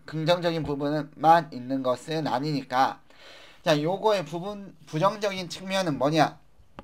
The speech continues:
일단은 공간의 효율성이 떨어집니다. 뭐 쉽게 말하면 창고로 쓸 수 있는 그러한 공간이 없다는 거죠. 그러니까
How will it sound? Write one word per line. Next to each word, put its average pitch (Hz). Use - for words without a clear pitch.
일단은 196
공간의 196
효율성이 202
떨어집니다. 180
뭐 127
쉽게 -
말하면 156
창고로 254
쓸 208
수 -
있는 147
그러한 156
공간이 143
없다는 131
거죠. 117
그러니까 113